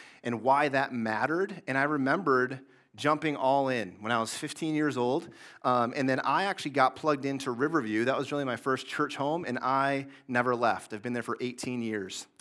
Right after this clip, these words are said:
Uh, my parents actually still live in the house that I grew up in, uh, in Mason, and I was over there the other week,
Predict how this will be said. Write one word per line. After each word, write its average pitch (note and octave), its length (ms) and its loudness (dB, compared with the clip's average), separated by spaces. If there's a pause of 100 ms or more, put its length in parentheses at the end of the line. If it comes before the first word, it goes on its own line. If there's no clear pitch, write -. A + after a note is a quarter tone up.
(340)
Uh, B2 320 6
my C#3 120 6
parents F3+ 520 0
actually D3 300 2
still E3+ 300 -2
live D3+ 160 2
in C#3 60 0
the B2+ 80 2
house B2+ 480 -2 (220)
that C3+ 100 0
I C3 80 6
grew B2 240 2
up D3 180 4
in, C3+ 320 0
uh, A#2 220 4
in A#2+ 140 0
Mason, C3 320 0
and C3 120 6
I B2+ 120 6
was C3 180 2
over A3+ 240 2
there C3+ 220 6
the C3 100 2
other B2+ 140 4
week, B2+ 340 -2